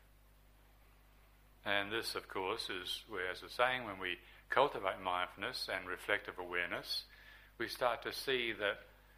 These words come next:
this level of happiness, of, which is we better call gratification, which is perfectly normal at the level of,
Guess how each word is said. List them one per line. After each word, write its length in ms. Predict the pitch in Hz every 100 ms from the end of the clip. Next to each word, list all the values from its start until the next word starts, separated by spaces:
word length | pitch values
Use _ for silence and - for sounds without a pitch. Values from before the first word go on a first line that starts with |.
| - - -
this 320 | - 247 - -
level 220 | 196 175
of 80 | 156
happiness, 560 | 127 135 123 113 110
of, 100 | - 92 -
which 220 | 104 -
is 60 | 95
we 100 | 104 92 -
better 160 | 117 104
call 220 | - 104 -
gratification, 720 | 110 - 104 - 104 - 98 - - - - - -
which 160 | 104
is 60 | 98
perfectly 300 | - 127 -
normal 360 | 104 104 101 107
at 40 | 117
the 140 | 92
level 220 | 95 110
of, 140 | 95